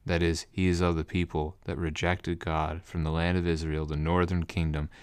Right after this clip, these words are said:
that's destroyed in seven twenty-two by the Assyrians and never fully ever returns, because the nation never repents, even in exile.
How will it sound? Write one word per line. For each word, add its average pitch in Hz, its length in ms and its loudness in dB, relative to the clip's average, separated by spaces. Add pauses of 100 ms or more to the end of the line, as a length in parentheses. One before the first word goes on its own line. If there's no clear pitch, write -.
(160)
that's 76 240 -6
destroyed 87 560 2
in 85 80 2
seven 85 280 0
twenty-two 85 520 0
by 82 160 0
the 80 120 0
Assyrians 80 580 0
and 82 180 -4
never 87 260 0
fully 90 460 2
ever 87 260 0
returns, 80 800 -2 (560)
because - 220 -4
the 82 100 -2
nation 85 400 0
never 82 260 0
repents, 80 640 -2
even 80 240 -2
in 80 120 -2
exile. 80 600 -4